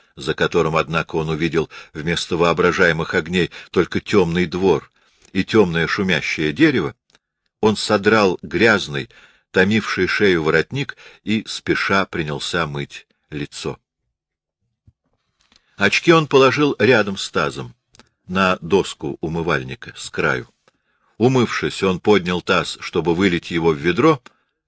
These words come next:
и столкнул очки на пол. Одновременно он неловко шагнул в сторону, держа перед собой тяжелый бушующий таз, и под каблуком зловеще хрустнуло.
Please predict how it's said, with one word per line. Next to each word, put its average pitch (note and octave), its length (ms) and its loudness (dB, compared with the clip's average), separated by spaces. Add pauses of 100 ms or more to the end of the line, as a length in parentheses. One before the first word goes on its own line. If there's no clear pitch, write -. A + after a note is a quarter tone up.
(120)
и A2+ 240 -2
столкнул F#2+ 640 -2
очки E2+ 300 -6
на D2 180 -10
пол. - 180 -20 (1120)
Одновременно A2 800 4
он G#2+ 240 4
неловко A2+ 420 4
шагнул F2+ 380 -2
в - 80 -14
сторону, D3+ 500 2 (420)
держа A#2+ 380 2
перед A2+ 240 -2
собой G#2+ 340 0
тяжелый G#2 520 4
бушующий F#2+ 720 -4
таз, F#2+ 380 -4 (760)
и E3 120 2
под - 240 -2
каблуком F#2 680 -2 (120)
зловеще D#2 580 -4
хрустнуло. C#2 640 -12